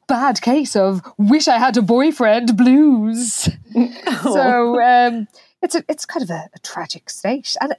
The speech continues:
Speaker 1: Enid remembers what it was like before she started going out with Hugh. Now, didn't they break up? Did they not suffer the, like, did she not drop?
Speaker 2: No,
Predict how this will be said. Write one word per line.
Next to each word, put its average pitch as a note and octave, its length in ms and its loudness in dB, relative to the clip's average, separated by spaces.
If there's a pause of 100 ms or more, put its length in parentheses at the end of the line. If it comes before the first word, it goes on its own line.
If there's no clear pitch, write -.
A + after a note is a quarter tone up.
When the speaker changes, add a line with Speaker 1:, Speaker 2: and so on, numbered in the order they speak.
(140)
Speaker 1:
Enid G4+ 360 0
remembers G#3 460 -2
what A3 120 -2
it - 100 -12
was G3+ 160 -8
like A3+ 280 -4
before G3+ 320 -6
she C#4+ 320 -4
started F3+ 300 -6
going F#3 180 -4
out E3 200 -8
with A#3 120 -10
Hugh. F4+ 380 -2 (180)
Now, - 160 -6 (380)
didn't F5 240 -2
they D5 180 0
break B4+ 240 -2 (100)
up? - 280 -8 (560)
Did D5 160 -4
they D5+ 120 2
not C#5 140 2
suffer B4 220 -2
the, C4 180 -4 (440)
like, E4+ 180 -4
did F4+ 100 -4
she A#4 180 -8
not G#4+ 100 -10 (200)
drop? E4 420 -4
Speaker 2:
No, G#3 920 -2